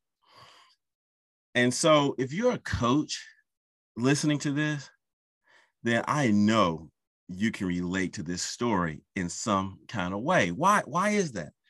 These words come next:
Because by definition, people who get into coaching and then education, and definitely coaching,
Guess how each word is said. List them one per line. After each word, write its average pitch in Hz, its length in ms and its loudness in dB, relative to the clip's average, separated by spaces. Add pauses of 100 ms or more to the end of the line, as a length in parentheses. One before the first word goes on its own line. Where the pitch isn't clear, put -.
(480)
Because 156 280 0
by 175 300 4
definition, 165 1000 -2
people 160 340 -6
who 147 180 -4
get 151 160 -6
into 139 560 -6
coaching 127 680 -2 (280)
and 98 160 -6
then 143 160 -2
education, 135 800 -4
and 85 140 -8
definitely 147 340 -6
coaching, 160 600 -6